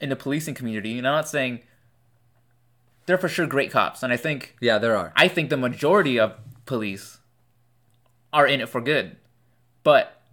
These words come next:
Speaker 1: in that community, if you go, if you were to call out one of your other police friends, then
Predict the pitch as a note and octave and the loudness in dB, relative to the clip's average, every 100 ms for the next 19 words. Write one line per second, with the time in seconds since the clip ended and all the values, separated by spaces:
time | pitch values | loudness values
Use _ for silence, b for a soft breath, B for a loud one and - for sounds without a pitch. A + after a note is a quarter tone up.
0 | _ _ _ _ _ _ C#3+ E3 F3 - | _ _ _ _ _ _ -6 0 0 0
1 | C3 C#3 D#3 A2+ G#2 A#2 _ _ _ _ | -4 -4 -4 -4 -8 -12 _ _ _ _
2 | _ _ _ _ - D#3+ E3 D#3+ F3 D#3 | _ _ _ _ -10 -6 -2 4 6 4
3 | - C#3 E3 F3+ F#3+ F3+ _ _ _ _ | 0 -4 -4 -4 -4 -6 _ _ _ _
4 | _ - C#3+ B2+ - C#3+ C3+ B2+ B2+ B2+ | _ -8 -4 -4 2 6 8 6 4 -4
5 | A#2+ A#2+ - B2 A#2+ G#2+ C#3 B2 A#2 - | -2 -2 0 0 0 -4 -6 -6 -6 -2
6 | A2 F#2 G2 - _ _ _ _ _ _ | -2 -2 -10 -20 _ _ _ _ _ _
7 | - B2 C3+ C#3+ B2+ A#2+ | -18 -2 2 2 2 -4